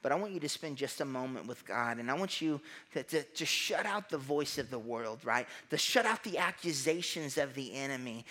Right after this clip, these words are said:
and, and lean into the voice of God. And right where you're at, I want you to remind yourself of the truth that we learned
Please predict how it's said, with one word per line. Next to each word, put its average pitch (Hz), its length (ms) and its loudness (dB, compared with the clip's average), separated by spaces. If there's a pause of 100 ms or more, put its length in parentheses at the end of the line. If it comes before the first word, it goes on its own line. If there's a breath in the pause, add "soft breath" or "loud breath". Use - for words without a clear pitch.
(180 loud breath)
and, 165 200 4
and 190 200 6
lean 220 240 4
into 226 260 0
the 180 120 0
voice 165 280 0
of 143 140 -2
God. 151 300 6
And 156 260 2
right 214 220 6
where 233 100 4
you're 208 160 4
at, 190 160 12 (180 loud breath)
I 185 100 8
want 240 280 6
you 226 80 -2
to 190 60 2
remind 170 500 4
yourself 151 480 6 (240 loud breath)
of 156 220 6
the 165 80 6
truth 180 460 4
that - 140 6
we 156 140 4
learned 151 360 2